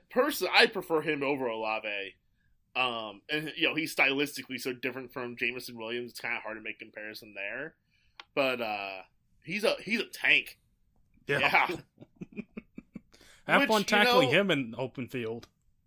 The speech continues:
Speaker 1: Well, I said that, I, I remember once upon a time saying the same thing about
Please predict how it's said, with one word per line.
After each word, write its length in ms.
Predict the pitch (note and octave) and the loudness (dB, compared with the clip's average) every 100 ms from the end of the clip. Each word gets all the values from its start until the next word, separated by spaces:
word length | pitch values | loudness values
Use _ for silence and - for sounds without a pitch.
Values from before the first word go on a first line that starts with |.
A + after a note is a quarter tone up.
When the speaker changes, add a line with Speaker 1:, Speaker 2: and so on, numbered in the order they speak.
| _ _ _ - F3 F#3 | _ _ _ -20 -16 -6
Speaker 1:
Well, 540 | A3+ D4 D4+ D4 C4 G3 F3+ | 2 6 6 6 2 -2 -4
I 40 | F#3+ | -4
said 180 | F#3 D4 | -2 -2
that, 100 | A3 G3+ G3 G3+ | 0 4 4 4
I, 60 | |
I 20 | A3 | 4
remember 460 | G#3+ G#3 C4 B3+ | 4 0 -2 -4
once 200 | A#3 A#3 | -4 -4
upon 180 | - A3 | -2 -2
a 40 | G3 | 0
time 300 | A3+ F#3+ F#3 | 0 -2 -2
saying 200 | G#3 F#3+ | -4 -4
the 80 | |
same 280 | D#3+ E3+ E3+ | -2 0 0
thing 240 | E3 E3+ D#3+ | 0 -2 -2
about 460 | D3+ D3 C#3+ C#3 | 2 2 2 0